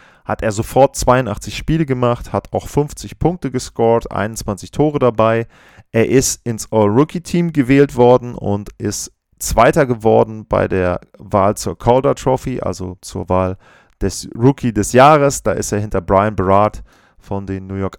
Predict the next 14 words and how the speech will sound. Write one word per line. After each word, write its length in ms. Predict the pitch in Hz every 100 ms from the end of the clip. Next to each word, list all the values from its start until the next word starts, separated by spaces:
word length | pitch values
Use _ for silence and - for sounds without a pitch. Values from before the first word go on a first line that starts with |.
| 95
Islanders 580 | 104 104 98 98 - -
auf 280 | 101 -
Platz 400 | - 101 98 -
zwei 340 | - - 95 104
gelandet. 540 | 87 82 - - - - _ _ _
In 100 | 123
den 100 | 120
Folgejahren 680 | - 165 180 156 147 147 147 _ _ -
hat 180 | 110
sich 240 | - 107 -
Jarome 340 | 107 107 104
Iginla 340 | 95 110 113 98
so 100 | 95
langsam 520 | 104 120 113 110